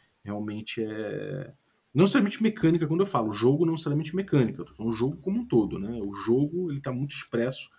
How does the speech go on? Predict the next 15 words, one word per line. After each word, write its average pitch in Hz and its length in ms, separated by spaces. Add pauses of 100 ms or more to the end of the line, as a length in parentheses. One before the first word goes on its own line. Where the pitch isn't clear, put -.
(640)
aqui 120 540
n-, 139 380
nessa 135 240
amarração 135 680
dessas, 135 600
de-, 117 200
de-, 117 320
desse, 107 300
desse 113 260
espaço - 400
de, 113 260
de, 107 220
de 117 160
regras. 95 440
Então, 104 320